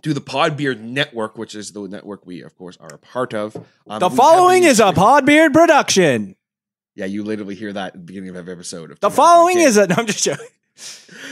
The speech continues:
Speaker 1: See, you say you want me to talk, and then you cut me off.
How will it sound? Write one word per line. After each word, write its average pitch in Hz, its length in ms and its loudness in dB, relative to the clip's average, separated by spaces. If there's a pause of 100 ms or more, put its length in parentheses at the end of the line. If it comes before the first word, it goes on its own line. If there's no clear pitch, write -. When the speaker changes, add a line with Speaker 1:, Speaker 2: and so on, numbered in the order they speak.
Speaker 1:
See, 233 200 -4
you 226 100 0
say 415 240 2
you 254 140 2
want 226 220 2
me 226 80 0
to 180 100 0
talk, - 420 0
and 185 100 -4
then 185 100 -4
you 185 80 -4
cut - 260 -6
me 220 60 0
off. - 180 -10